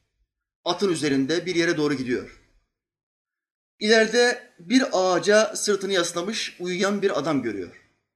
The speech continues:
Adama bakarken bir yılanın sinsi bir şekilde yavaşça adamın ağzının içinden girdiğini görüyor. Yılan adamın ağzının içinden giriyor uyurken. Süvari adamın yanına geliyor.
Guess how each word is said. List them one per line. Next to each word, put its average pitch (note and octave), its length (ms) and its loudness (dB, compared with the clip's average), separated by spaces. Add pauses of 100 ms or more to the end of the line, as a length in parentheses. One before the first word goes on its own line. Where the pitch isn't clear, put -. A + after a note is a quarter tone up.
(1400)
Adama A#3 340 4
bakarken C4 580 0
bir B3+ 160 6
yılanın G#3+ 520 2
sinsi A3+ 480 -2
bir A3+ 60 -2
şekilde D#3 340 -2
yavaşça G3+ 600 -2 (260)
adamın G#3+ 480 -2
ağzının G3+ 440 -4
içinden G3+ 400 -6
girdiğini D#3 320 -2
görüyor. G#2 280 -8 (840)
Yılan E3 440 -6
adamın E3+ 320 -8
ağzının D#3+ 360 -6
içinden C#3 280 -6
giriyor A2+ 300 -8
uyurken. D3 400 -6 (1400)
Süvari A3 480 2
adamın G3 260 -2
yanına F3+ 240 -2
geliyor. C#3 460 -4